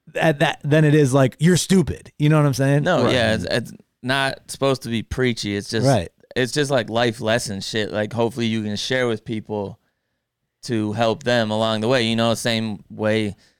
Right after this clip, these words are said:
Speaker 2: somebody said something to you when you were twenty, maybe not about money, but it was about something else or how to, you know,
Speaker 1: Yeah.
Speaker 2: approach people to get them to let you play their venue or whatever.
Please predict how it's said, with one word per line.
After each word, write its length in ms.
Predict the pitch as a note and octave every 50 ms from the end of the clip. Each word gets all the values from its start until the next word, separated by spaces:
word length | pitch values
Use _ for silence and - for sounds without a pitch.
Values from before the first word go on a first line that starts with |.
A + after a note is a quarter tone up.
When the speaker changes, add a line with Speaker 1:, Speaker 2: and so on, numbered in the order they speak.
| _ _
Speaker 2:
somebody 320 | - A#2+ A#2 A2+ A2 G#2+
said 260 | G#2 - A2+ A2 G#2
something 340 | - A2 G#2+ G#2+ A2 G#2 G2
to 60 | G2
you 200 | G2+ G#2+ A2+ A2+ G#2
when 80 | G2+ G2
you 100 | F#2+ F#2+
were 100 | F#2+ F#2+
twenty, 540 | - - G#2+ G#2+ G2+ G2 G2 F#2+ F#2 - _ _ _ _ _ _ _ _
maybe 280 | - G#2+ A2 G#2+ G#2+ G#2+
not 200 | A2 A2 A2 G#2+
about 240 | G2+ G#2+ G#2 G#2 G#2+
money, 260 | G#2 A2+ A2 G#2 G2+
but 100 | F#2+ G2 G2
it 20 |
was 100 | G2+ G2+ G2+
about 200 | G#2 G2+ G2 -
something 380 | - A#2+ A2+ G#2 G2 G#2+ G2+ G#2
else 240 | G#2 G2+ F#2+ G2+ -
or 80 | G2
how 200 | F#2+ - G#2 G#2
to, 240 | G2+ G2+ F#2+ F2+ F2+ - _ _ _ _ _ _ _ _ _ _ _
you 140 | - G2 G2
know, 220 | F#2+ F#2 F#2 F#2
Speaker 1:
Yeah. 180 | F#2 F#2+ E2 D2 D2 - _ _ _ _ _ _ _ _ _
Speaker 2:
approach 480 | - G2+ - - C3 C3 C3 - - -
people 520 | - A#2 A2+ - A2+ A2 G#2 G2+ G2+ G2 G#2+ -
to 500 | - A#2+ A2 G#2+ G#2 G#2 G#2 G#2 G2+ G2 -
get 180 | - A#2 A2+ G#2+
them 160 | - A#2 A2+ A2
to 60 | A2
let 160 | A2 A2 A2+
you 60 | G#2 -
play 180 | - B2 A2+
their 120 | G#2+ G#2 G2+
venue 320 | A2+ B2+ B2 A#2 G#2 F#2+
or 80 | F#2+ G#2+
whatever. 480 | C#3 F3 E3+ B2+ G#2 - E2+ F#2+ -